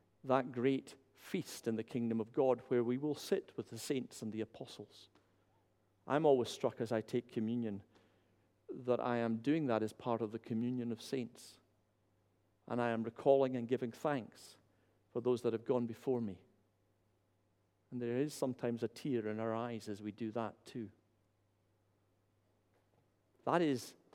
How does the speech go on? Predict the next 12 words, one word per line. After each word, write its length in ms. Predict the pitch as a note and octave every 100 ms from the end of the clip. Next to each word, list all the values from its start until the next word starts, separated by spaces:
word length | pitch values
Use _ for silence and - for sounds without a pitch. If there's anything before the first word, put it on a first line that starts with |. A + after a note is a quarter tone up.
| -
to 80 |
discern 680 | A#2 B2 - D3+ B2+ A#2+ A#2 C3+
the 80 |
body. 460 | A2+ B2 A#2 A#2 G2 - _ _ _ _ _ _ _ _ _ _ _ -
But 100 | B2+
it 140 | C3+
is 180 | F3+ G3
to 140 | -
put 340 | - F#3+ E3+ -
in 180 | D#3 C3
the 80 | B2
center 680 | - D#3+ C3+ B2 - G2